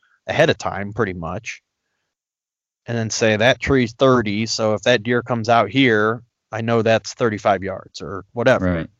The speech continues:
Speaker 2: yeah.
Speaker 1: You know, and just kinda, I don't wanna say, you know, hillbilly range in it, but, like, you know what I mean? Like, just 'cause it doesn't make,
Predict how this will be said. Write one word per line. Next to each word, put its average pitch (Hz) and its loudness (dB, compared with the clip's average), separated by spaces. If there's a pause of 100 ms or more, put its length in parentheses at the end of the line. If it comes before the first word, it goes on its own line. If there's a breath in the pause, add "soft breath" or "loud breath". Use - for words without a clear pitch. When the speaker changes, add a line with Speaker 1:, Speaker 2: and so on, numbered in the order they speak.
(140)
Speaker 2:
yeah. 92 2 (800)
Speaker 1:
You 120 -6
know, 113 -2
and 117 -4
just 117 -4
kinda, 110 0 (3000 soft breath)
I 117 -10
don't 113 -6
wanna 92 -10
say, - -8
you 98 -10
know, 95 -8 (1300 soft breath)
hillbilly 113 4
range 110 -2
in 113 -2
it, 123 2
but, 131 4
like, 135 4
you 170 2
know 180 4
what 165 4
I 160 2
mean? 160 -2
Like, 135 -2
just - -4
'cause 135 2
it 127 -4
doesn't 151 2
make, 127 0